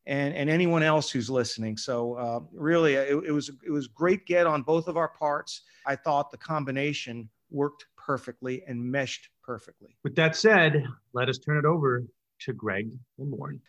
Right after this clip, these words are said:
Speaker 1: We have a first in the history of Conduct Detrimental.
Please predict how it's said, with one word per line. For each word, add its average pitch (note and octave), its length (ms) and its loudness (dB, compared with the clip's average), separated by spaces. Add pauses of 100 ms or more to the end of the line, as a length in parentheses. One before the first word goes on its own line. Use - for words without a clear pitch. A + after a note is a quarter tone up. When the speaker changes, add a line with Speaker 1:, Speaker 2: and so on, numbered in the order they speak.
(160)
Speaker 1:
We C#3 120 -2
have E3+ 280 -4
a E3+ 60 -2
first - 640 0 (120)
in E3+ 120 -2
the C3 80 -4
history D#3+ 440 0
of C#3 120 -2
Conduct C#3 420 -2
Detrimental. C3 720 -4